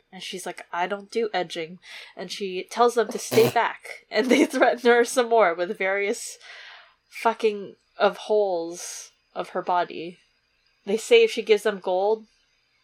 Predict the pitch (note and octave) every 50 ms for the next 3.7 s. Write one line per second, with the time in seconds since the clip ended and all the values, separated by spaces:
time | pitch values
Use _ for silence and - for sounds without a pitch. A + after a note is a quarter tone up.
0 | _ _ _ - F#3+ G#3 G3 F#3+ F#3 F3+ F3 E3+ E3+ F3 D#3+ E3+ F3 F3 F3 E3
1 | F3+ E3 D#3 E3 F#3+ A3+ A3+ - - - - F#3 F3 E3+ E3+ E3 E3 E3 F#3+ F#3+
2 | G3 G#3 - - G#3+ F#3+ F3+ E3+ - - G3+ G3 - - - - F3 E3+ - -
3 | F#3+ F3 D#3+ E3 D#3 E3 F#3+ G3 F#3 D#3+ D#3+ D#3+ -